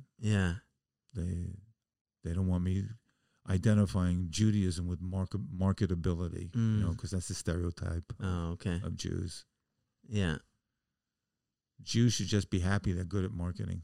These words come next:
Speaker 2: They should just
Speaker 1: <laughs> It's great. Have, have you h-, ever had, uh, one of those, uh, gigs in, uh, recovery that didn't go so well?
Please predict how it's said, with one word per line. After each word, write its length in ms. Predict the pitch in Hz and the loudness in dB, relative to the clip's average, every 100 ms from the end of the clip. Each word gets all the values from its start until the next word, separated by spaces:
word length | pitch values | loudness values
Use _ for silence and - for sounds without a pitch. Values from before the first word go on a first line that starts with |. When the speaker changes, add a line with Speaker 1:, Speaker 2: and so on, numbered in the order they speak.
| - | -8
Speaker 2:
They 100 | 95 | -8
should 180 | 104 - | -6 -2
just 320 | 127 - 160 | 4 4 6
Speaker 1:
<laughs> 160 | 139 165 147 143 - 131 - - - - _ _ _ _ _ _ _ _ _ _ _ _ _ _ _ _ _ | 4 2 0 -2 -4 -6 -6 -10 -14 -18 _ _ _ _ _ _ _ _ _ _ _ _ _ _ _ _ _
It's 100 | _ _ | _ _
great. 360 | 98 95 92 - _ _ _ _ _ _ _ _ _ _ _ _ | -4 -2 -2 -6 _ _ _ _ _ _ _ _ _ _ _ _
Have, 160 | 135 147 - | 4 4 6
have 160 | 135 | 8
you 160 | 156 160 | 10 10
h-, 120 | 151 - | 10 6
ever 220 | 165 180 202 | 4 4 6
had, 300 | 175 185 - | 6 6 4
uh, 320 | 143 135 107 | 4 6 4
one 240 | - 135 143 | 4 6 8
of 60 | |
those, 360 | 135 127 117 123 | 8 6 6 6
uh, 300 | 101 80 - 110 | 6 4 0 0
gigs 380 | 120 123 127 110 | 4 4 2 0
in, 240 | 113 110 | 4 4
uh, 240 | 101 85 76 | 4 2 0
recovery 520 | 98 - 107 113 117 | -2 0 0 2 4
that 240 | 104 92 | 4 2
didn't 200 | - 107 | 2 2
go 140 | 107 120 | 4 2
so 200 | - 131 | 0 0
well? 280 | 131 143 | 0 -2